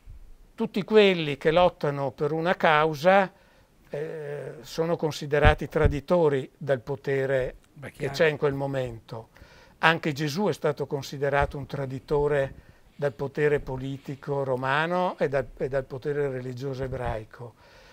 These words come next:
Speaker 1: eh, giusto per far, per, per, per riferirci a qualche esempio. Quindi dipende dai punti di vista.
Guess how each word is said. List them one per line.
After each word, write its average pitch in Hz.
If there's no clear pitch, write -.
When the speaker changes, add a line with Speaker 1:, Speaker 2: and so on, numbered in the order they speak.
Speaker 1:
eh, 151
giusto 151
per 143
far, 151
per, 147
per, 139
per 147
riferirci 160
a 190
qualche 147
esempio. 135
Quindi 190
dipende 233
dai 180
punti 196
di 165
vista. 143